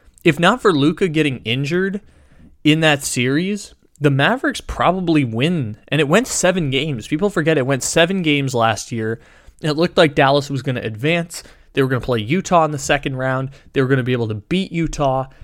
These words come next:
and then it would have possibly been Dallas and Phoenix for the conference championship. And we could, should, would get Luka Doncic four games away from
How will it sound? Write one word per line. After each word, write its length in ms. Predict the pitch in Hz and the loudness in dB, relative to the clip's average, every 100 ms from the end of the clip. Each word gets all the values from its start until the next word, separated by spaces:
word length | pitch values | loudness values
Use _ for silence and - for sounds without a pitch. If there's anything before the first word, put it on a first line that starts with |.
| - | -8
and 120 | 123 | -2
then 80 | 139 | 0
it 80 | 135 | 2
would 140 | 139 | 2
have 240 | 127 135 - | 0 -4 -6
possibly 600 | - 165 175 185 160 151 | 0 0 0 -2 0 0
been 380 | 147 135 131 139 _ _ 131 | 0 -2 -4 -10 _ _ -10
Dallas 480 | 147 143 170 170 - | -2 2 4 2 0
and 160 | 143 135 | -6 -4
Phoenix 720 | 160 143 110 110 - - - - - _ _ | -2 -2 -2 -6 -8 -10 -10 -18 -20 _ _
for 320 | - - 160 170 | -12 2 4 6
the 100 | 160 | 2
conference 520 | - 147 139 139 - | 0 0 0 -4 -4
championship. 880 | - 143 139 131 104 - 107 - - _ _ _ _ - _ _ _ | -2 0 0 -4 -10 -6 -6 -6 -10 _ _ _ _ -20 _ _ _
And 160 | 160 156 | 0 4
we 120 | 151 | 2
could, 360 | 147 - 185 165 | 2 2 2 2
should, 320 | - 170 143 | 0 0 0
would 380 | 135 147 135 117 | 2 4 4 2
get 280 | 139 135 | 0 0
Luka 300 | 120 143 147 | -2 -4 -2
Doncic 760 | 139 127 123 117 127 117 - - - _ _ _ _ - _ _ | -4 -2 -4 -4 -4 -4 -6 -14 -20 _ _ _ _ -20 _ _
four 380 | _ - 175 170 | _ 2 4 4
games 320 | 147 147 143 | 4 2 2
away 460 | 139 123 120 113 113 - - - - | 2 0 0 -2 -4 -10 -20 -20 -10
from 580 | - 139 131 123 123 | 2 4 4 0 -8